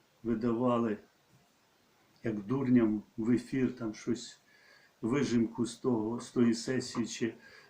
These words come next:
Засідання комісії, такого вже не буде. З-, вони передбачають, що в цьому законі має бути записано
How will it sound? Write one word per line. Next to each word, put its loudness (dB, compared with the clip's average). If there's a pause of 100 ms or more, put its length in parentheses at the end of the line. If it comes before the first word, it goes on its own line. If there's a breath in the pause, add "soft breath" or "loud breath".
Засідання 0
комісії, 2 (1900)
такого -4
вже -6
не 4
буде. -2 (460)
З-, -6
вони 6
передбачають, -2
що -4
в -2
цьому 2
законі 2
має 2
бути -4
записано -2